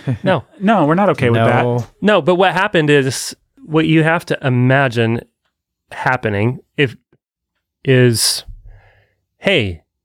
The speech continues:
Speaker 1: he's in a foul mood, something bad has happened at work. He needs some space to go and decompress, and he'll come back apologetic and sorry about it,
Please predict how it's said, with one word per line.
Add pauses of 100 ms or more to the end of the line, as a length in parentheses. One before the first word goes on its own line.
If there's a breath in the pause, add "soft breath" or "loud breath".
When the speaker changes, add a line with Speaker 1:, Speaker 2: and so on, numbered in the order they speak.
(180)
Speaker 1:
he's (580)
in
a
foul
mood,
something
bad
has
happened
at
work. (580)
He
needs
some
space
to
go
and
decompress,
and
he'll
come
back
apologetic
and
sorry
about
it,